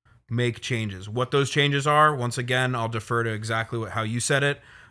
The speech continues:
You know, I'm not gonna be the one to make those decisions, but, you know, something,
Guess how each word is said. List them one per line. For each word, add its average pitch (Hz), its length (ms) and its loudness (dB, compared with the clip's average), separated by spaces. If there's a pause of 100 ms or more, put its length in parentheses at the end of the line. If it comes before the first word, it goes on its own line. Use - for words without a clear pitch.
You 117 140 -2
know, 104 200 -2
I'm 139 200 8
not 131 180 6
gonna 127 140 0
be 123 140 -2
the 120 100 -2
one 117 320 -2
to 113 120 -6
make 110 300 -6
those 104 340 -6
decisions, 95 680 -6
but, 104 340 -6 (500)
you 117 100 -4
know, 101 180 -4
something, 127 920 2